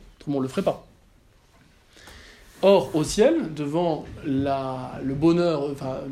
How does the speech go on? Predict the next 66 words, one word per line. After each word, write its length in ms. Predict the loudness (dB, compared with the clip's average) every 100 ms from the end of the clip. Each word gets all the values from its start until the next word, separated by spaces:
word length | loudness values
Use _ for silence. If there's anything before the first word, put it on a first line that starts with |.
| -10
en 120 | -6 -4
état 200 | 0 -2
de 80 |
bonheur 380 | 0 0 0 -2
infini, 300 | -6 -2 0
devant 200 | 0 -4
donc 140 | -6 -8
le, 100 | -10 -12 -18 -18 -12
le, 80 | -8
le, 120 | -6 -6 -6 -10 -12 -12 -14 -14 -14
la 80 | -12
connaissance 540 | -6 -4 -2 -4 -4
et 40 | -4
l'amour 280 | -4 -4
de 60 | -4
ce 120 | -6
bien 180 | -6 -6
infini 280 | -4 -4 -4
qu'est 140 | -2
Dieu, 220 | -2 -2 -2 -4
il 60 | -2
n'y 40 |
a 60 | 0
rien 280 | 2 0 0
qui 180 | -4 -6
peut 160 | -4
faire 240 | -2 -2 0
vouloir 280 | 0 0
autre 220 | 0 -4 -4
chose 220 | -4 -6
que 100 | -8
ce, 100 | -10 -14 -2
que, 560 | 0 2 0 -4 -6 -4
que 80 | -4
ce 80 | -4
qu'ils 180 | -4 -2
ont 60 |
déjà. 280 | 0 0 -2 -8 -14 -14 -14 -18 -20 -20 -20 -20 -20 -20 -12 -4
Donc 100 | 2
il 20 |
n'y 80 | 2
a 40 |
rien 200 | 2 0
qui 100 | 0
peut 220 | -2 -2 -2
le, 160 | -4 -4
leur 200 | -2 -2
faire 120 | -2
vouloir 360 | 0 2 0 0 -12 -12 -4
autre 200 | -2 -2
chose 180 | -2 -4
que 100 | -6
ce 40 |
qu'ils 160 | -4 -2
ont 60 |
déjà. 160 | -2 -2
Donc 180 | -4 -4
il 40 |
n'y 40 | -2
a 40 |
rien 120 | 0
qui 140 | -2 -2
peut 160 | -2
leur 160 | -2 -2
faire 200 | -2 0
faire 200 | 0